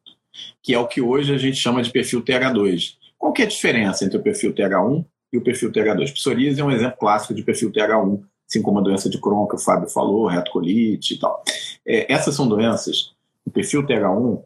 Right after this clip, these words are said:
é o perfil voltado pra resposta intracelular. Então, é aquele que nós montamos contra a covid,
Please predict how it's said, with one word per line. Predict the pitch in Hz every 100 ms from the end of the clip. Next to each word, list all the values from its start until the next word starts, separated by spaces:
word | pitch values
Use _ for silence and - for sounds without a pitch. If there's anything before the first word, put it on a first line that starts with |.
| _ -
é |
o | 101
perfil | 120 98 - 139
voltado | 135 143 - - 101 120 131
pra | 123 117
resposta | 113 104 - 113 120 - 120
intracelular. | 135 139 120 - 113 101 - - _
Então, | - 113
é | 117
aquele | 117 147 139
que | 143
nós | 131 120
montamos | 117 110 - 107 98 -
contra | 110 -
a | -
covid, | 107 107 120 120 107 110 110